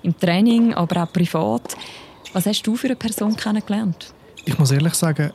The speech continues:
Speaker 2: ich war überrascht gewesen, wie herzlich und nahe sie kann sein. Sie hat immer so ein bisschen gewirkt als Distanzierte. Am Anfang haben wir uns ein bisschen Sorgen gemacht, ob sie,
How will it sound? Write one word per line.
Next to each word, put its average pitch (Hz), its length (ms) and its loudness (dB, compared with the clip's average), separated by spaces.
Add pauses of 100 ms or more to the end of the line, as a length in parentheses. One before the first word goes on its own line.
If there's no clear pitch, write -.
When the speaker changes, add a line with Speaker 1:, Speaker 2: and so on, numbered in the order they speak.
(220)
Speaker 2:
ich - 180 -8
war 143 220 -2
überrascht 127 480 -2
gewesen, 170 520 0
wie 131 520 0
herzlich 160 720 0 (580)
und 123 220 2
nahe 139 320 4
sie - 180 0
kann 165 260 2
sein. 180 360 2 (320)
Sie 127 680 0 (300)
hat 135 200 0
immer 160 200 4
so 170 80 4
ein 147 40 -2
bisschen 156 160 0
gewirkt 151 360 0
als 139 180 -2
Distanzierte. 143 840 0
Am 127 80 2
Anfang 139 240 0
haben 127 80 2
wir 123 80 0
uns 123 160 -2
ein 117 60 -4
bisschen 131 200 0
Sorgen 147 220 0
gemacht, 143 360 0
ob 123 140 -4
sie, 123 260 0